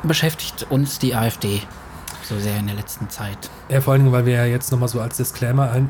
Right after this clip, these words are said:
Speaker 2: reinschieben müssen, dass eigentlich jedes Wort, was man über die A F D verliert, eigentlich der A F D hilft, ne?
Speaker 1: Genau. Warum?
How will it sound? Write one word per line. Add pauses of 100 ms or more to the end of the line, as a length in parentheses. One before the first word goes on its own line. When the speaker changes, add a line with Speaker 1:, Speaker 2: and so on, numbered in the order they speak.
Speaker 2:
reinschieben
müssen,
dass
eigentlich
jedes
Wort,
was
man
über
die
A
F
D (360)
verliert,
eigentlich
der
A
F
D
hilft,
ne? (500)
Speaker 1:
Genau. (960)
Warum?